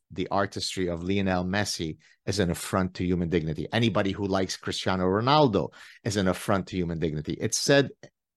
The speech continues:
completely in a jocular, innocent way. So some idiots from Quebec took the affront to human dignity, packaged it in an obnoxious, hateful way, and then, you know,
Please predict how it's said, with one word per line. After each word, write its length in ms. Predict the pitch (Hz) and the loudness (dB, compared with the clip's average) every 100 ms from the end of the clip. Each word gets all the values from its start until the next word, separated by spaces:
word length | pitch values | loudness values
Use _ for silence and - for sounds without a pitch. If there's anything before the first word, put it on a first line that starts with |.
| - | -2
completely 600 | 135 117 151 180 156 139 | -2 0 6 6 6 4
in 120 | 120 | 4
a 200 | 110 101 - - - | 4 2 -2 -18 -2
jocular, 800 | 120 113 113 117 101 101 101 - | 4 4 4 2 4 4 2 -2
innocent 480 | 107 95 - 82 82 | -4 -4 -6 -8 -8
way. 200 | 78 113 - - - - - | -8 -10 -16 -16 -18 -18 2
So 160 | 160 | 4
some 280 | 147 190 196 - | 8 6 6 6
idiots 580 | 143 127 120 117 - - _ _ - | 6 8 6 4 -4 -10 _ _ -6
from 200 | 120 110 | -2 0
Quebec 420 | 113 104 110 110 _ _ _ - | 2 4 4 2 _ _ _ 2
took 280 | 139 - _ - | 2 0 _ 0
the 180 | 107 | 0
affront 360 | - - 120 107 | 0 0 0 2
to 80 | 107 | 2
human 240 | 101 98 | 2 4
dignity, 640 | 139 156 147 - 127 113 110 _ _ _ _ _ - | 4 4 2 2 2 2 0 _ _ _ _ _ 0
packaged 560 | 123 117 - 98 98 | 2 2 2 -2 0
it 180 | 104 101 110 | 0 0 -2
in 100 | 95 | 0
an 140 | 92 | 0
obnoxious, 720 | 85 92 107 104 - 92 - | 0 0 2 2 0 -4 -6
hateful 520 | - 113 107 - 104 | 0 0 0 0 2
way, 360 | 98 101 95 92 _ _ _ _ _ _ _ | 4 4 2 0 _ _ _ _ _ _ _
and 200 | 113 95 | -8 0
then, 320 | 104 107 107 - _ _ - | 2 2 0 -8 _ _ -4
you 100 | 101 | -2
know, 260 | 85 82 | -2 -4